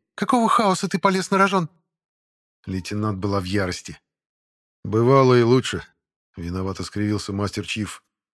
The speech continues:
«Извини, что так получилось». «Оставайся здесь», — прищурилась Ван Дассел и, предвосхищая его возражение, добавила: «Это приказ». Она оглядела оставшихся.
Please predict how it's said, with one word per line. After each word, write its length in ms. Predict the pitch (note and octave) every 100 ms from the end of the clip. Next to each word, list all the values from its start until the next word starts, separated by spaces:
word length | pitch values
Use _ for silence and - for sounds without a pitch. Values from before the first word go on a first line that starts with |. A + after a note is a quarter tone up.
| _
«Извини, 480 | G#2 G#2 G#2+ A2+ B2+
что 180 | - G#2+
так 160 | G2
получилось». 560 | - G2+ G2 F#2 D#2 - _ _ _ _ _ _ _ _ -
«Оставайся 500 | F#3+ G#3+ A#3+ G#3 G3
здесь», — 360 | E3+ E3 - _ _ _ _ _
прищурилась 600 | E2+ - G#2 G2 F#2+ G2+
Ван 180 | F#2+ F#2+
Дассел 380 | A#2 - G#2 - _ _
и, 100 | G2+
предвосхищая 720 | - G2 G#2 - G#2 - A#2+
его 160 | A2+ A2
возражение, 500 | G#2+ G#2+ G#2 A#2 A2+
добавила: 500 | A2+ A2 A2 G#2 F#2 _ _
«Это 220 | - F3+
приказ». 480 | G3 A#3+ G#3 G3 - _ _ _ _ _ _ _ _ _ _
Она 300 | F#2+ F#2+ G2+
оглядела 460 | G#2 G#2+ G#2+ G#2+
оставшихся. 680 | G#2+ - A#2+ A2 A#2 - F#2+